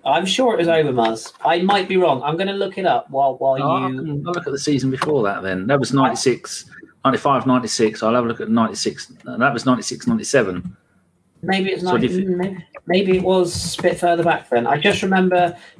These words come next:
Speaker 1: Forest had the, um, Forest had the Labatt
Speaker 2: Was it one one?
Speaker 1: yellow. Uh, I, I just, I just remember that
Speaker 2: No,
Speaker 1: kit.
Speaker 2: that was
Speaker 1: That's
Speaker 2: Platt
Speaker 1: what's
Speaker 2: scoring and Kevin Campbell scored for Forest.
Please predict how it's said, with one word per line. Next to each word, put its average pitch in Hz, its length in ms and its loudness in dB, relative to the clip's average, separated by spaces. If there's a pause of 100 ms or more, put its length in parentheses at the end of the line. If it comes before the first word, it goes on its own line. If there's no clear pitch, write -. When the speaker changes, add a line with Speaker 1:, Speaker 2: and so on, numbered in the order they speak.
Speaker 1:
Forest 185 400 2
had 170 360 -2
the, 160 420 0
um, 143 840 -2 (800)
Forest 175 320 0
had 170 140 2
the 165 100 2
Labatt 156 560 0
Speaker 2:
Was 127 120 0
it 147 120 2
one 160 180 2
one? 190 180 2
Speaker 1:
yellow. 139 260 0 (1000)
Uh, 202 680 -2
I, - 180 -4 (560)
I - 40 -8
just, 190 320 4
I - 60 0
just 220 340 -2
remember 190 320 2
that 139 280 0
Speaker 2:
No, 117 100 2
Speaker 1:
kit. 123 60 2
Speaker 2:
that 123 120 2
was 107 60 -2
Speaker 1:
That's - 160 -2
Speaker 2:
Platt 123 140 2
Speaker 1:
what's - 120 -8
Speaker 2:
scoring 120 280 4
and 120 100 2
Kevin 143 260 2
Campbell 160 320 0
scored 107 320 0
for 101 100 -16
Forest. 95 540 -4